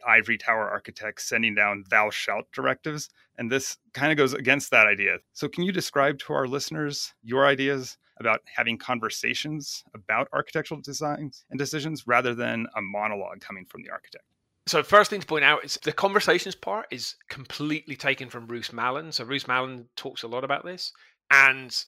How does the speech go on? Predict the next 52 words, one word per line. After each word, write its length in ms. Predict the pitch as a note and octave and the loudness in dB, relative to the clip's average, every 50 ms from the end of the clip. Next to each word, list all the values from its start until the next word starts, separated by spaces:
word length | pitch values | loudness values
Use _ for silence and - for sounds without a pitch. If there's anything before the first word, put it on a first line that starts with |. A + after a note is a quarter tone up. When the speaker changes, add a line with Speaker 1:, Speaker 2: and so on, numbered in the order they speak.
| _ - _ _ _ _ | _ -20 _ _ _ _
Speaker 2:
I 100 | - C3+ | 2 4
came 420 | D3 - - F3 F3+ F3 E3+ E3+ D#3+ | 4 4 4 4 4 4 4 2 -2
across 460 | D3 - - - D#3+ D3+ C#3+ - - - | -4 -4 -2 2 2 2 2 0 -6 -10
Ruth 560 | A#2+ A#2+ C3 C3+ B2+ A#2+ - - - - - _ _ _ _ | -10 -10 -8 -8 -8 -8 -10 -12 -12 -16 -20 _ _ _ _
through 240 | - - - D3+ C#3 | -14 -10 -10 -10 -10
the 100 | A#2 A#2+ | -10 -12
D 180 | A2 C3 B2 A2+ | -12 -12 -12 -12
D 100 | A2 A2 | -12 -14
D 100 | B2 B2 | -14 -14
community. 520 | - - C#3+ C#3+ - D3 - - E3+ E3+ _ - - - _ - | -14 -16 -16 -16 -16 -16 -16 -16 -18 -18 _ -20 -20 -20 _ -12
And 80 | D3+ | -8
so 120 | - - D3+ | -6 -4 0
she's 460 | - - - A3 A#3+ A#3+ A#3 - - | 2 2 4 4 4 4 4 2 0
got 200 | - G#3 - - | -2 -4 -4 -4
some 160 | - D#3+ D3 | -8 -8 -6
stuff. 420 | - - - D#3+ D3 - - - _ _ - _ _ _ | -2 4 6 6 6 6 2 -8 _ _ -20 _ _ _
I'm 80 | - | -14
not 60 | - | -12
sure 140 | - - B3+ | -10 -10 -4
it's 80 | G#3+ - | -4 -2
still 180 | - - D#3+ | -2 0 -2
on 60 | C#3 C3 | -2 -2
the 80 | C3 | -6
internet 300 | C3+ C3+ - A#2+ G2 E2+ | -6 -6 -8 -8 -10 -10
'cause 80 | - - | -10 -10
I 60 | - | -10
think 120 | D3+ F#3 | -10 -8
she 120 | F3+ - - | -8 -8 -6
took 200 | - - - - | -8 -6 -4 -4
some 140 | - - A2 | -4 -4 -4
stuff 220 | - - G#2+ - | -6 -6 -6 -6
down 420 | - A2+ A#2 B2 C#3+ D#3 E3 E3+ - _ | -4 -4 -4 -4 -6 -8 -12 -14 -18 _
'cause 140 | - - A#2+ | -12 -8 -8
she 140 | - - A#2+ | -6 -6 -2
let 200 | A#2 B2 A#2 - | -2 -2 -2 -2
me 60 | B2 | -2
know 140 | B2 B2 A#2+ | -2 0 0
that 100 | A#2 - | 2 2
I 80 | A#2+ B2 | 2 0
was 140 | A#2+ A#2+ | 0 0
linking 280 | A#2 A#2 A#2+ A#2+ B2+ B2 | -4 -6 -8 -10 -12 -12
to 60 | - | -10
things 180 | - B2 A#2 G#2 | -10 -10 -10 -10
that 80 | - | -10
were 60 | - A#2 | -8 -4
dead 220 | A2+ A#2 A2+ - | -4 -4 -4 -4
links. 200 | A#2+ D3 - - - - - - - - - | -6 -8 -10 -12 -14 -14 -16 -16 -16 -10 -8
But 120 | D#3+ C#3+ | -6 -2
she 160 | - - F#3+ | 0 2 6
had 160 | F3+ F3+ F3 F3 | 6 6 6 6
this 160 | E3+ D3+ - | 2 -2 -4
whole 720 | - - - F3+ F3+ F#3 F#3 F3+ F#3 F3+ F3+ F3 E3+ D#3+ | -6 -2 0 2 4 4 4 4 4 4 2 2 -2 -4